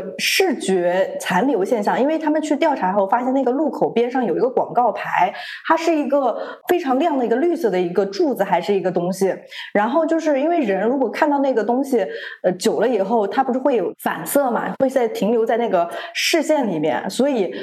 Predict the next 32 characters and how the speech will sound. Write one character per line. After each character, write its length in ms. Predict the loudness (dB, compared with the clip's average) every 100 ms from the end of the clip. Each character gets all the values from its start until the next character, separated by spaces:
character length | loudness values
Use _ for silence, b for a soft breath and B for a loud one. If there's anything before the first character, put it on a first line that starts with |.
| B -2
过 240 | 0 2
这 180 | 2 2
个 120 | 2
路 200 | 2 0
的 160 | 2 0
人 480 | 0 0 2 -2 0
都 560 | 2 2 -2 -4 -10 _
看， 200 | 0 2
其 140 | 2 0
实 80 | 2
看 180 | 2
到 140 | 2 2
一 100 | 2
个 240 | 0 0 B B
就 80 | 0
是 80 | 0
反 300 | 0 -2 -2
射 180 | 0 2
的 100 | 2
一 120 | 2
个 180 | 2 0
红 280 | 0 0 2
色 140 | 0
的 120 | 2
东 200 | 0 -2
西， 160 | 0 0
都 180 | 2 2
以 140 | 0
为 160 | 0 0
是 180 | 0 0
一 100 | 2
个 360 | 2 2 0